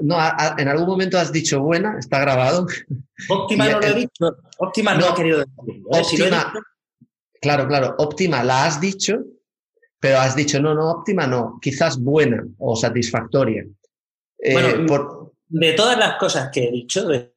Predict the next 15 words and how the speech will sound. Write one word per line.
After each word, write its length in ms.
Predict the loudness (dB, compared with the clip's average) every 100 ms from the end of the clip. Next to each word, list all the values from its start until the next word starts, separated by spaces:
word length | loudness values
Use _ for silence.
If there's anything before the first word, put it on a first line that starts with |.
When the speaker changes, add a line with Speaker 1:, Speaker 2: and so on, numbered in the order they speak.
| -8
Speaker 2:
eso, 240 | -4 -4
de 100 | -4
esos 180 | -8 -2
tres 180 | -2 -2
adjetivos, 560 | -4 -4 -2 -2 -4 -6
ahora 200 | -6 -2
que 60 |
lo 80 | -2
estamos 200 | -2 -2
Speaker 1:
Sí. 80 | -2
Speaker 2:
hablando, 320 | 0 0 -2 -4 -10 -2
me 140 | 2
quedo 180 | 2 2
con 140 | 2
satisfactorio. 840 | 0 -2 -4 -8 -10 -8 -8 -8